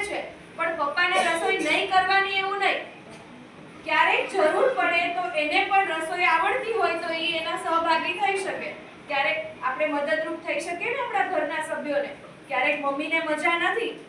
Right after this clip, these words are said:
તો એનો દીકરો કચરા પોતું કરી દે તો એમાં કાંઈ ખોટી વસ્તુ નથી. કરી જ શકાય.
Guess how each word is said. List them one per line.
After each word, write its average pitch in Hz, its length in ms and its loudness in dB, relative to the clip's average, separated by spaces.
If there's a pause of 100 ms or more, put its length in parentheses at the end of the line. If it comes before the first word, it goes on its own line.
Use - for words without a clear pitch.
(380)
તો 277 80 -4
એનો 262 320 -2
દીકરો 311 360 -4
કચરા 320 380 -2
પોતું 339 340 -4
કરી 392 260 4
દે 349 260 2
તો - 60 -6
એમાં 392 300 -4
કાંઈ 466 260 0
ખોટી 480 320 -2
વસ્તુ 294 340 -4
નથી. 233 300 -12 (800)
કરી 330 260 0
જ - 40 -4
શકાય. - 460 -2